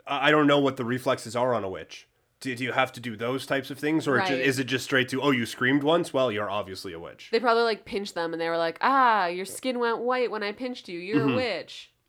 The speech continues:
Speaker 1: Can I, can I just say, like, we, we are having, I, I, I think I called everyone in the sixteen hundreds stupid. But,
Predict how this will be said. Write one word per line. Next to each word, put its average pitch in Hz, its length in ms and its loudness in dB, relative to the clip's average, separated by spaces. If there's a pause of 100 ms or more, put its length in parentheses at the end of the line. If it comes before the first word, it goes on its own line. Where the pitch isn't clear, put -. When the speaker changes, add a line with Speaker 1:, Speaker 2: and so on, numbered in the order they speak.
(560)
Speaker 1:
Can 269 100 4
I, 294 160 6 (380)
can 240 100 4
I 254 80 6
just 220 180 2
say, 135 140 4
like, 131 220 0
we, 160 80 0
we 165 140 4
are 165 100 8
having, 147 640 0 (640)
I, 143 100 4
I, 131 240 2
I 139 60 -2
think 165 200 0
I 156 60 2
called 131 240 0
everyone 123 320 0
in 110 60 -2
the 104 80 -6
sixteen 110 280 -10
hundreds 95 280 -8
stupid. - 340 -12 (500)
But, 180 360 4